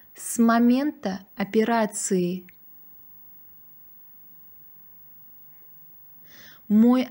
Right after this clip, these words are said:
отец был в хорошей форме с момента операции.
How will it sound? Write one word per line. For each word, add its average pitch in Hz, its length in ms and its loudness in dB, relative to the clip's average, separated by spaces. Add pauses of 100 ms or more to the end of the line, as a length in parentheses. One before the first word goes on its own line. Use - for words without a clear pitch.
отец 285 560 -4
был 202 280 4
в 196 100 -6
хорошей 202 680 -2
форме 196 880 0 (240)
с - 220 -8
момента 214 880 0 (280)
операции. 214 1160 -2